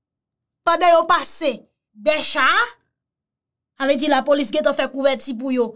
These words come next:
li pwoteje yo, epi yo gaz nan moun da pèp la, yo gaz, yo gaz, yo gaz, yo tire gaz nan tout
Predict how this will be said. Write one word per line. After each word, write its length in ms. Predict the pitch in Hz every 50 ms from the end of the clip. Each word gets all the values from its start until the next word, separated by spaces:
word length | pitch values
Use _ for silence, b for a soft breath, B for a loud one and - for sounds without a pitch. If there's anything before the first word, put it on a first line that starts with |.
| - -
li 100 | 254 277
pwoteje 560 | - 311 302 294 294 294 285 277 240 208 269 269 320
yo, 80 | 370 392 B B B -
epi 160 | 339 339 349 392 403
yo 180 | 320 196 - - -
gaz 200 | - 339 269 254
nan 120 | 294 302
moun 140 | 294 302 285 233
da 80 | 226
pèp 200 | 220 220 190 170
la, 100 | 254 240 294
yo 140 | 359 403 392
gaz, 240 | 214 196 196 - - 349
yo 100 | 392 403
gaz, 280 | 247 226 226 220 - 302
yo 100 | 392 453
gaz, 200 | 262 214 233 247
yo 100 | 453 494
tire 220 | 480 - 523 554 -
gaz 220 | - 453 440 415 453
nan 140 | 466 453 -
tout 160 | _ 539 539